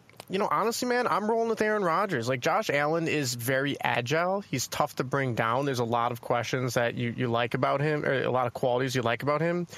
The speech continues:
But it's like, push comes to shove, you give me one quarterback for one football game, I'm taking Aaron Rodgers. I feel like Josh Allen's been getting a ton of hype, rightly so. But at the same time,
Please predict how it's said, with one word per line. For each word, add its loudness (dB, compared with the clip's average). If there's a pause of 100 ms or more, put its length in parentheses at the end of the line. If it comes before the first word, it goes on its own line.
(340)
But 0
it's -2
like, 0 (420)
push 0
comes 0
to 0
shove, 2
you 0
give 0
me 0
one 0
quarterback 2
for -2
one 0
football 0
game, 2
I'm 0
taking 0
Aaron 0
Rodgers. 2
I 2
feel -2
like 0
Josh 0
Allen's 2
been -2
getting 2
a 0
ton 0
of 2
hype, 0 (360)
rightly 2
so. 2 (380)
But 2
at 0
the 0
same 0
time, 0